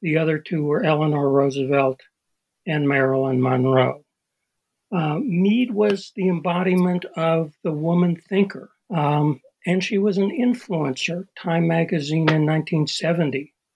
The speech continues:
said that she was one of the one hundred most important, influential people in the world.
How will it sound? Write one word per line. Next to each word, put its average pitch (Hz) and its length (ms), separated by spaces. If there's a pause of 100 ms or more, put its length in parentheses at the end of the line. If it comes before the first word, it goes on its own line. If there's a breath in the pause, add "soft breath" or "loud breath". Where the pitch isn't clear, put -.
(640)
said 156 260
that 156 220
she - 180
was 147 380
one 156 200
of 147 180
the 135 180
one 156 300
hundred 190 460
most 160 420
important, 165 600 (100)
influential 147 880
people 135 560 (380)
in 196 200
the 190 80
world. 190 520